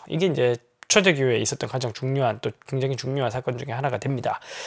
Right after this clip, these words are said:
그리고 얼마 시간이 지나고 난 이후에 에이디 칠십 년에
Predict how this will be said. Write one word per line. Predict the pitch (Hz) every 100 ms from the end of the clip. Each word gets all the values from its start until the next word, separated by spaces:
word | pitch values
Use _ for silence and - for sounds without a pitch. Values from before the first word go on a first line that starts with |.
| - -
그리고 | - 254 262 302 294 -
얼마 | 185 214 226
시간이 | 214 202 190
지나고 | 170 156 165 156
난 | 143 131
이후에 | 123 131 151
에이디 | 113 123 139
칠십 | - 220 226 -
년에 | 240 214 165 175 240